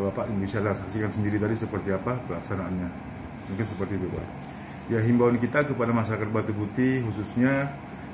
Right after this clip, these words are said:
kami meminta segera melaksanakan vaksin karena ini satu-satunya untuk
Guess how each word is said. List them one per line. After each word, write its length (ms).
kami 160
meminta 720
segera 720
melaksanakan 560
vaksin 480
karena 240
ini 320
satu-satunya 720
untuk 240